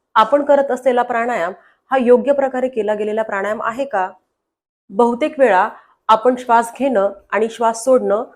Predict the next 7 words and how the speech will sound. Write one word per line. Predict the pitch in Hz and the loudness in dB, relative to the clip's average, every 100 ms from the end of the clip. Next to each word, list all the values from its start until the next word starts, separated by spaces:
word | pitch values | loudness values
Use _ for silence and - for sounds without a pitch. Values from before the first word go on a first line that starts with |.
| _ _ _ _ 254 | _ _ _ _ -6
इतकंच | 254 277 294 - | -2 0 0 0
करतो | 190 - 151 - _ - | -4 -4 -8 -8 _ -4
आणि | 190 | 0
आपण | 202 190 214 | 0 -2 -6
म्हणतो | 202 277 277 185 202 277 - _ _ _ | -2 -2 0 0 0 -2 -10 _ _ _
की | 269 269 _ | -8 -8 _
प्राणायामाचा | 262 240 262 285 254 247 190 | 0 0 2 0 -2 0 -2